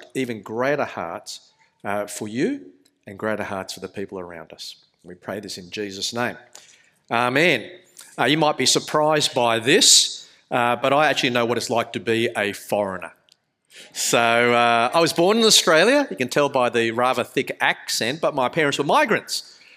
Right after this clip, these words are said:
migrants from, uh, Malaysia. And our family has never regretted the decision to come to Australia, especially when Australia is winning at the cricket. It's great to be Australian, fantastic to be here, love living in Australia. But can I just say, as a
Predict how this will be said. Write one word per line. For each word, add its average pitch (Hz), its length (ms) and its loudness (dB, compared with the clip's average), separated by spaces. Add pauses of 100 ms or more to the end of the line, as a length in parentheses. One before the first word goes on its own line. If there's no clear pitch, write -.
(140)
migrants 131 460 0
from, 120 400 -2
uh, 135 80 -8
Malaysia. 151 800 0 (360)
And 220 220 2 (600)
our 294 160 4
family 226 280 2
has 160 120 2
never 208 400 2
regretted 151 580 4
the 131 80 -6
decision 127 380 -2
to 120 60 -6
come 127 260 -2
to 120 60 -2
Australia, 110 420 0
especially 143 280 -2
when 113 60 -2
Australia 113 380 0
is 98 120 -6
winning 110 200 -8
at 101 100 -12
the 98 60 -12
cricket. - 340 -10
It's 104 160 -12
great 143 440 2
to 165 40 -6
be 127 160 0
Australian, 107 520 0 (260)
fantastic 156 720 2
to 131 80 -2
be 117 200 0
here, 139 200 2 (240)
love 190 480 2
living 147 240 2
in 113 80 -6
Australia. 131 360 -2
But 214 140 -6
can 294 120 2
I 349 60 2
just 349 220 0
say, 127 360 2 (360)
as 160 240 2
a 151 300 2